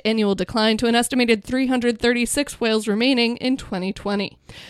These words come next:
The North Atlantic Right Whale Consortium announced the new figures Monday.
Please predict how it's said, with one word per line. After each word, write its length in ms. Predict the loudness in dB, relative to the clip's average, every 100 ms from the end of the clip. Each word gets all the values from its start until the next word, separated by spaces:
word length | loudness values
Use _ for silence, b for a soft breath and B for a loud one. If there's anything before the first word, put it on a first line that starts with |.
| B
The 80 | -2
North 220 | 0 0
Atlantic 360 | 0 0 -2 0
Right 220 | -2 2
Whale 180 | 2 2
Consortium 640 | 0 -2 0 0 2 2
announced 360 | 2 2 0 0
the 80 |
new 160 | 2 2
figures 520 | 2 2 2 0 0
Monday. 460 | 0 0 0 -4